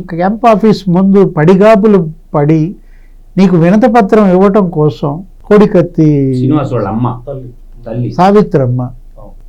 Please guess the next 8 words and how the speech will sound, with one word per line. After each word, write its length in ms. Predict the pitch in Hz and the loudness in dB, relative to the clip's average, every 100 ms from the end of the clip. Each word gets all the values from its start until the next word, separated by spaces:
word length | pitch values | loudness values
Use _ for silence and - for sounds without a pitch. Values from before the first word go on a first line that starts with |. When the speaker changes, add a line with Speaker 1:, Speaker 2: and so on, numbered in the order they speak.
| - | -4
Speaker 1:
వాళ్ళ 180 | 156 151 | 0 2
అన్న 240 | 165 190 | 2 2
సుబ్బరాజు, 800 | 175 165 143 170 143 123 113 120 - - - - - - - | 0 0 0 0 0 -2 -4 -8 -10 -18 -20 -20 -20 -14 -4
ఆ, 60 | 240 | 0
ఏం 320 | 196 277 311 | 4 4 4
చేశారు 340 | 302 285 254 | 2 2 4
ఆ 60 | 226 | 4
కుటుంబం? 460 | 202 208 240 262 | 2 0 0 -4